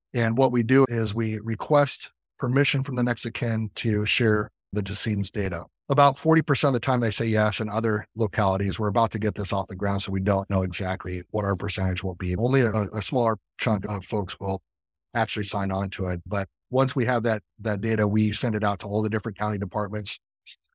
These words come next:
to do a review of the records to see if that person ever interfaced with that department. So we're looking at sheriffs, we're looking at the D A, we're looking at animal care control. All these different departments are looking to see if this person ever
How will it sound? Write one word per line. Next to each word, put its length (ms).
to 100
do 220
a 60
review 560
of 180
the 80
records 460
to 100
see 220
if 100
that 220
person 360
ever 380
interfaced 540
with 100
that 140
department. 460
So 140
we're 140
looking 220
at 80
sheriffs, 640
we're 100
looking 300
at 80
the 80
D 260
A, 340
we're 120
looking 300
at 200
animal 280
care 240
control. 680
All 180
these 220
different 300
departments 600
are 100
looking 340
to 100
see 160
if 80
this 160
person 420
ever 420